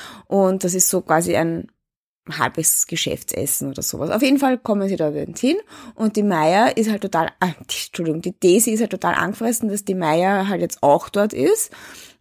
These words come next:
und sagt doch die ganze Zeit halt zu Marcus, denn sie findet das keine gute Idee. Außerdem daneben wohnt der Rick, also der Rick wohnt anscheinend im Guesthouse, ja, ähm, von, von Forrester Creations.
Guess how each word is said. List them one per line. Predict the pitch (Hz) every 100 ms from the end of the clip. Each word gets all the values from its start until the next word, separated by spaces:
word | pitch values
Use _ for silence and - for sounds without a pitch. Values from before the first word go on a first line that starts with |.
| _
und | 220 214 208 220
sagt | 226 269 -
doch | -
die | 240
ganze | 202 214 226
Zeit | - 220 208
halt | 208 202
zu | -
Marcus, | 208 185 175 -
denn | 208
sie | 208 -
findet | 202 185
das | 180
keine | 190 170
gute | 180 190 202
Idee. | 196 220 -
Außerdem | 175 208 220 214 226 220 220 - - -
daneben | 202 202 196 208 226 240 233 - -
wohnt | 196 202 202 196
der | 185 202
Rick, | 381 - -
also | 220
der | 214 196 -
Rick | 185 240 - -
wohnt | 185 208 294 -
anscheinend | 214 202 196 165 175 202 240 -
im | 220 214
Guesthouse, | 165 175 - 151 123 - -
ja, | 156 202 _ _ _ _ _ _ -
ähm, | 185 175 170 170 -
von, | - 151 151 165
von | - - 160
Forrester | - - - -
Creations. | - 87 - 139 139